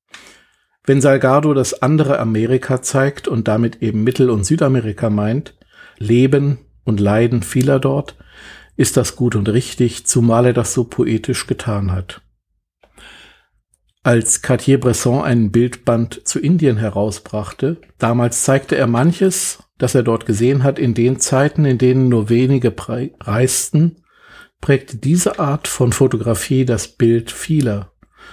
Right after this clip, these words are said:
von den fremden Ländern und Kulturen. Und doch, Salgado und Cartier-Bresson haben je ihre Handschrift, die man de-,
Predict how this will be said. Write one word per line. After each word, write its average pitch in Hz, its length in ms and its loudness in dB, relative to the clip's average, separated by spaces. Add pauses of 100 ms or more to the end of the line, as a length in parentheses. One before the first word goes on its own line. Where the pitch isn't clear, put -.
(140)
von 127 260 2
den 110 240 2
fremden 120 400 0
Ländern 110 380 0
und 117 100 -2
Kulturen. 101 600 -4 (1200)
Und 127 160 2
doch, 147 280 0 (440)
Salgado 120 580 2
und 147 240 2
Cartier-Bresson 127 920 0
haben 127 260 0
je 113 180 0
ihre 131 340 -2
Handschrift, - 720 -6 (600)
die 123 100 2
man 123 200 4
de-, - 180 0